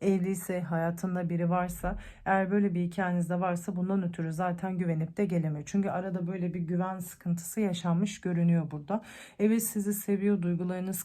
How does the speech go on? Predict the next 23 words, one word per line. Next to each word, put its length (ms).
gerçekten 600
karşılıklı 800
ama 160
size 240
gelemediği 560
için 340
büyük 320
bir 60
yıkım 320
yaşıyor 380
ve 120
kendini 460
çok 300
yalnız, 420
mutsuz 480
ve 100
yalnız 400
his-, 260
e, 180
yalnız 440
hissettiği 580
bir 120
enerjide. 680